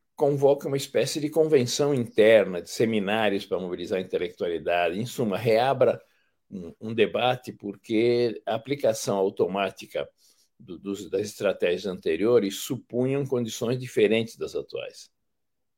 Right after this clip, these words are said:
É, no, no, supunham uma taxa de juros, eh, real, eh, no nível das necessidades do país,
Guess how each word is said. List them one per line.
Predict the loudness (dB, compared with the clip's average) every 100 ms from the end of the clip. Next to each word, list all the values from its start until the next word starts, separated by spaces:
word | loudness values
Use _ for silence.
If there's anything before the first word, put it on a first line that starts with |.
| _
É, | -20 -20 -18
no, | -18 -16
no, | -16 -16 -16
supunham | -10 -10 -2 0 0
uma | 0
taxa | 0 -2 0 -4
de | -4
juros, | -4 -4 -2 -4 -8 -18 _ _ _ _
eh, | -10 -10 -6 -6 -6
real, | 6 8 10 8 6 2 -2 -10 _ _ _ -16
eh, | -12 -10 -8 -8
no | -2 0
nível | 4 4 6 4
das | 4 -2
necessidades | -4 -4 -6 -4 -2 -2 -4
do | -6
país, | -2 -2 -2 -4 -8